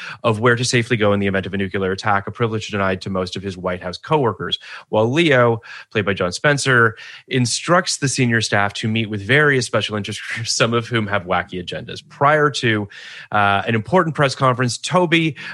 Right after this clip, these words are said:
voices strong opposition to many of, uh, Bartlett's plans for an upcoming California trip and later checks out the rumor that he was not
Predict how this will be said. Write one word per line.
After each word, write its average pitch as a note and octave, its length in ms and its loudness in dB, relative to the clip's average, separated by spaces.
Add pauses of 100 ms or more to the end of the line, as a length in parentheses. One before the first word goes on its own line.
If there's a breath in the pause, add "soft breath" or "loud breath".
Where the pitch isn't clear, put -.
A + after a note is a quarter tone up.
(100)
voices A#2+ 300 0
strong D3 260 2
opposition A2 440 -2
to A2 80 -2
many G#2 280 2
of, F#2 200 -2
uh, G2 300 0 (120)
Bartlett's G2+ 460 0
plans G2 340 -4
for - 120 -6
an F#2+ 60 0
upcoming F#2+ 340 -6
California F#2+ 440 -4
trip F#2+ 220 -8
and F#2+ 100 -8
later F#2 220 -4
checks - 480 -6 (320 loud breath)
out G#2+ 160 -2
the A#2 80 -2
rumor C3+ 500 2
that A#2 160 0
he A2 160 -4
was G#2+ 180 -4
not G#2 420 0